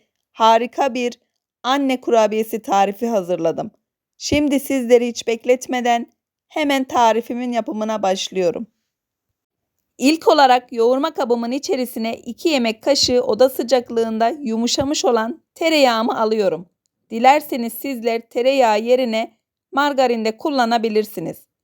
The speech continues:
Üzerine bir çay bardağı sıvı yağ ekliyorum.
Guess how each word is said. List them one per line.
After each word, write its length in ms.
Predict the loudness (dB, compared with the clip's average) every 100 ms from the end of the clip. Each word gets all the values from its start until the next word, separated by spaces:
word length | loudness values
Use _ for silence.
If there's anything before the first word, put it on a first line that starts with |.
| _ _ _ _ _ _ _
Üzerine 600 | -2 2 2 2 0 0
bir 160 | -2 -4
çay 320 | 2 2 4
bardağı 460 | 4 4 2 2
sıvı 280 | 0 -6 -4
yağ 280 | 0 2 2
ekliyorum. 760 | 0 -6 -8 -4 -4 -4 -6